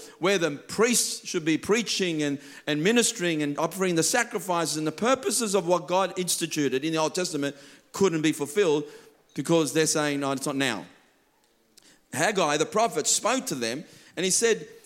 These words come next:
"Now, therefore, thus says the Lord of hosts, consider your ways." Stop, contemplate, think about your ways. Think about the road you're on. Think about the, the thought life you're thinking, the mindset you, you're walking in, and the perspective you have about life.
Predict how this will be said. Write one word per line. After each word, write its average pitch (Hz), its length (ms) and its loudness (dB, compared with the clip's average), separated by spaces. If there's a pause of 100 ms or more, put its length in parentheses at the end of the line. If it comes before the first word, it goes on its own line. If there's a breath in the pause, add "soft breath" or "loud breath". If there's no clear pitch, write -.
(160 loud breath)
"Now, 208 540 2
therefore, 196 600 0
thus 202 200 2
says 202 200 2
the 180 80 2
Lord 170 300 4
of 143 100 -4
hosts, 180 240 2
consider 262 480 2
your 220 220 4
ways." 175 520 0
Stop, - 800 -2 (220 loud breath)
contemplate, 190 640 -2
think 180 440 -2
about 160 400 0
your 156 160 0
ways. 139 480 0
Think 208 160 -4
about 226 160 2
the 185 60 4
road 175 380 2
you're 156 160 2
on. 123 260 0 (440 loud breath)
Think 220 120 0
about 220 180 2
the, 185 160 2 (180)
the 160 80 2
thought 208 300 4
life 175 240 2
you're 151 80 2
thinking, 147 360 -2
the 156 80 2
mindset 190 500 2
you, 156 160 -2
you're 143 140 2
walking 156 400 0
in, 139 180 -2 (260 loud breath)
and 165 120 0
the 175 60 2
perspective 196 640 0
you 147 140 0
have 143 200 -2
about 123 280 -2
life. 135 500 -4